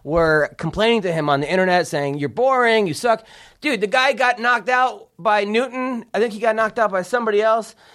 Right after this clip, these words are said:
You know, he, he, a guy like Congo, who's a heavyweight with heavy hands,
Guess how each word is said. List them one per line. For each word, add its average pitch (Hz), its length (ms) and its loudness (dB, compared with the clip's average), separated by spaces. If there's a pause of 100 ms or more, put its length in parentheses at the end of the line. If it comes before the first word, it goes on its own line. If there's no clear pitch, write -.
(160)
You 214 120 -6
know, 220 120 2
he, 220 160 -4
he, 202 380 -8 (280)
a 190 60 -4
guy 226 200 0
like 247 220 -2
Congo, 240 500 2
who's 214 280 -4 (240)
a 185 80 0
heavyweight 220 560 2
with 185 180 -2
heavy 226 300 -2
hands, 220 420 0